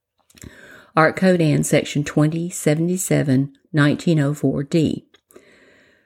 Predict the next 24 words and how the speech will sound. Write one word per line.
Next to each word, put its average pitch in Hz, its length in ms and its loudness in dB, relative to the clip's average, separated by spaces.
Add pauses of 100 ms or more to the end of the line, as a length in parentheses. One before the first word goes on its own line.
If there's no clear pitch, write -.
(140)
The 196 80 -4
parties 277 420 2
agree 175 360 2
that 143 120 2
a 139 40 0
great 175 320 2
majority 165 560 2
of 127 80 0
the 135 80 2
levied 160 340 2
hospitals 151 640 -2
realize 156 460 0
a 139 60 0
net 151 280 0
gain 151 400 0
under 147 200 -2
the 139 100 -6
program. 156 720 -4 (720)
P 208 180 2
S 160 760 -2
H, 208 260 0
however, 151 460 -2
does 151 260 -4
not. 165 460 -4